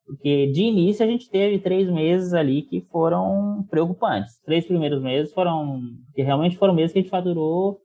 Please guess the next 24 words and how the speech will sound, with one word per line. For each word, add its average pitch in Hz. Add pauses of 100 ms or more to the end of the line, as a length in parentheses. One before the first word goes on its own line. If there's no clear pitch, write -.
(100)
bem 160
menos 170
do 190
que, 180
do 147
que 202
o 202
custo 180
fixo 185
nosso. 117 (140)
Então, 131
os 117
tr-, -
os 120
três 175
primeiros 170
meses 143
iniciais 143
foram 165
preocupantes, 165 (320)
mas 135
a 143
gente 175
foi 190